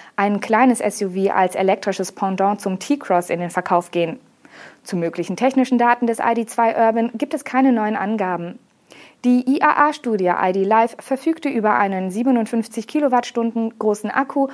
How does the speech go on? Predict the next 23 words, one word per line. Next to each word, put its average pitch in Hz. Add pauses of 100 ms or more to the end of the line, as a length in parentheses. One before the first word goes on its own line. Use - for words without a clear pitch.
(180)
und 302
einhundertzweiundsiebzig 269
K 226
W 247
Leistung. 170 (1800)
Der 226
Mobilitätsanbieter 240
Tier 269
bringt 180
eintausendfünfhundert 262
E-Bikes 196
auf 175
die 185
Straßen 180
Berlins. 208 (500)
Zum 311
Wochenstart 262
sollen 220
zunächst 196
vierhundert 208
zum 185
Einsatz 175
kommen. 170